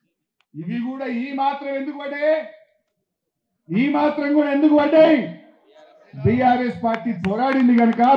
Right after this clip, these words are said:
బీఆర్ఎస్ పార్టీ గల్లబట్టి నిన్ను నిలదీసింది కనుక ఇంతనన్నా అయిందా లేదా? దయచేసి మీరు ఆలోచన చేయండి. ఇగో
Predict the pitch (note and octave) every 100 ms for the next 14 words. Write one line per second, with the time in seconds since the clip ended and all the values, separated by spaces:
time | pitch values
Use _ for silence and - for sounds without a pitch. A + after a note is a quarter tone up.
0 | A3+ A#3+ C4 C4 A3+ G3 B3 B3 F#3 A3+
1 | B3+ C4+ C#4 C#4+ D4+ F#3+ - - C4 D4+
2 | C#4 D4+ E4 E4+ B3+ D4+ D4 C4 B3 B3+
3 | G#3+ - - D#3+ G#3+ B3+ B3 A#3 A#3 G#3+
4 | G#3 A3 A#3 C#4+ C#4 C4 G3 _ _ _
5 | _ _ _ _ C#3 E3+ F#3+ G#3 E3+ F#3+
6 | F#3 E3+ F3 E3 E3 E3 D#3 D#3 _ _
7 | _ _ _ D#3+